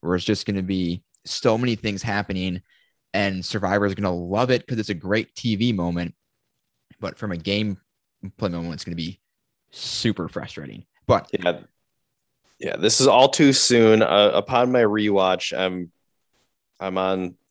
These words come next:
Speaker 2: oh, I just finished season thirty-four Game Changers with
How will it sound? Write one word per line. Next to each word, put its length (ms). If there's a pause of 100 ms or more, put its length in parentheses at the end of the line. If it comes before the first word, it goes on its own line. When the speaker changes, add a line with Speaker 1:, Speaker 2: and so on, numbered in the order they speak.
Speaker 2:
oh, 100
I 120
just 240
finished 460
season 480
thirty-four 760
Game 260
Changers 640
with 180